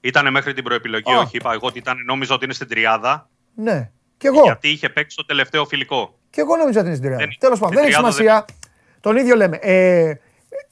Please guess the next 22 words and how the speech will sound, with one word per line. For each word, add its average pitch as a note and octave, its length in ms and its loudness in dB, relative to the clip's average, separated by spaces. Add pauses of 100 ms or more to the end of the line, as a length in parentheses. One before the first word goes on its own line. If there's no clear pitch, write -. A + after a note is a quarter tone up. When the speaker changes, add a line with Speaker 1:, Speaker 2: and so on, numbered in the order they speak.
(360)
Speaker 2:
πάντως A#3+ 320 2
έχω G#3 180 2
δίκιο G3 220 0
για F#3 100 0
τα F3+ 80 0
λεφτά. F3 440 -2 (1900)
Speaker 1:
Εντάξει, C#3 260 -2
ότι C#3 100 -10
είναι C#3 100 -4
ένας C#3+ 180 -8
τερματοφύλακας A#2+ 760 -6
που C3 120 -8
είναι C3 100 -6
ακριβώς, C3 460 -8
είναι D3 120 -6
ακριβώς, C#3 420 -6
αλλά A#2 160 -4
έχει C3 600 -6
μένει C#3 180 -8
ελεύθερος C3+ 360 -10
ένα C3+ 160 -10
χρόνο. A2+ 320 -14